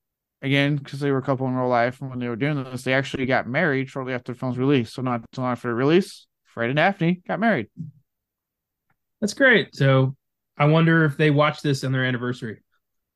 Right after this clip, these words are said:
Speaker 2: <laughs>
Speaker 1: Show their kids.
Speaker 2: <laughs> Yeah. You wanna see how mommy and daddy fell in love? It's a long story. There's a talking dog. There's monsters. There's a stoner in a green shirt.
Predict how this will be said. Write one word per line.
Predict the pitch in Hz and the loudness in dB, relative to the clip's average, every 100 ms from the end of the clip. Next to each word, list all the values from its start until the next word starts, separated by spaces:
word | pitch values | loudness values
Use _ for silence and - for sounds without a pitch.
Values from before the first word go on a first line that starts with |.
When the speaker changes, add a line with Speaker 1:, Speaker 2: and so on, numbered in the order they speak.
| _ _ _ _ _ _ _ _ _ _ _ _ _ _ _ _ _ _ _ | _ _ _ _ _ _ _ _ _ _ _ _ _ _ _ _ _ _ _
Speaker 2:
<laughs> | 196 - 151 | -8 -6 -8
Speaker 1:
Show | - 139 | -2 0
their | 131 123 | 0 -2
kids. | - 139 175 - | 0 0 0 -2
Speaker 2:
<laughs> | _ _ _ _ - - _ - - - - - - - - _ _ _ _ _ _ - | _ _ _ _ -20 -20 _ -20 -20 -20 -20 -12 -6 -6 -8 _ _ _ _ _ _ -2
Yeah. | 208 - - _ _ - | -2 -2 -14 _ _ 2
You | |
wanna | 185 202 | 4 4
see | 214 | 4
how | 214 208 | 4 4
mommy | 208 208 | 4 4
and | 208 | 4
daddy | 208 214 208 | 4 4 4
fell | 208 208 | 4 4
in | 208 | 4
love? | 226 233 190 - _ _ | 2 0 -2 -10 _ _
It's | - | -14
a | |
long | 127 175 170 | -4 0 0
story. | - 160 131 110 117 - _ _ | 0 0 2 -2 -6 -18 _ _
There's | - 113 | -12 -8
a | |
talking | 127 135 147 | -2 -2 0
dog. | 143 147 147 143 139 _ _ _ _ _ _ | 2 4 2 0 -8 _ _ _ _ _ _
There's | 151 | -4
monsters. | 120 135 131 143 147 139 - - _ _ _ _ _ _ _ _ _ _ | -2 -2 -2 -4 -4 -6 -12 -18 _ _ _ _ _ _ _ _ _ _
There's | 160 120 | -8 -8
a | - | -10
stoner | - 165 156 151 | -4 2 4 4
in | 135 | 2
a | |
green | 127 139 | 2 0
shirt. | 135 147 147 - | 0 0 -2 -2